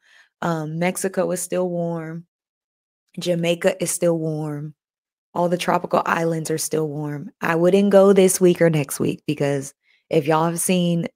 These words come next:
the Atlanta airport, it is crazy. And of course, it's Christmas, so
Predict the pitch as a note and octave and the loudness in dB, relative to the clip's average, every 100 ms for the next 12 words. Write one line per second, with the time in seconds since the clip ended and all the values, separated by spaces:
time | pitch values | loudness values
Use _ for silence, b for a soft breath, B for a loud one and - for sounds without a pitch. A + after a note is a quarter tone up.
0 | - E3 - - D#3 D#3 D#3+ D#3+ D#3+ D#3 | -2 0 2 0 -2 0 0 0 0 -2
1 | D3 D3+ D3 C#3 - D#3+ D3+ D3 C#3 _ | -2 -4 -2 -4 -4 -2 0 0 -2 _
2 | - - D3+ D3+ D#3 D3 C3+ - C#3+ C#3 | -20 -16 -8 -2 -2 -2 -6 -8 -8 -8
3 | - - - - D3 - - - - - | -6 -6 -4 -2 0 0 -2 -4 -4 -6